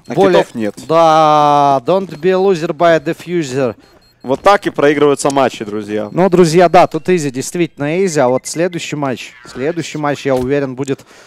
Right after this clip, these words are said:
Speaker 2: намного интереснее. Там французы, которые, французы из Envious, которые пытаются вернуть себе, э, былую репутацию, былую славу, будут играть с коллективом Face, э, с чемпионами Star серии этого сезона.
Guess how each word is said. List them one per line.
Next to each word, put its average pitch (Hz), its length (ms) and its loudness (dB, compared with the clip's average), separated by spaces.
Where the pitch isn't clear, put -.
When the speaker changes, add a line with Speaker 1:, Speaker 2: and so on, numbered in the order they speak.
Speaker 2:
намного 147 460 -4
интереснее. 160 520 -2
Там 135 200 -2
французы, 147 480 -6
которые, 120 680 -4
французы 160 500 -6
из 151 240 -6
Envious, 180 400 -2
которые 120 320 -8
пытаются 131 460 -6
вернуть 131 300 -8
себе, 127 320 -4
э, 117 80 -8
былую 147 380 -2
репутацию, 147 640 -2
былую 139 320 -6
славу, 165 380 0
будут 135 280 -8
играть 143 340 -2
с - 40 -10
коллективом 139 540 -8
Face, 165 500 -4
э, 127 80 -6
с 117 60 -12
чемпионами 131 500 -6
Star 131 260 -6
серии 135 300 -4
этого 127 300 -6
сезона. 156 500 -2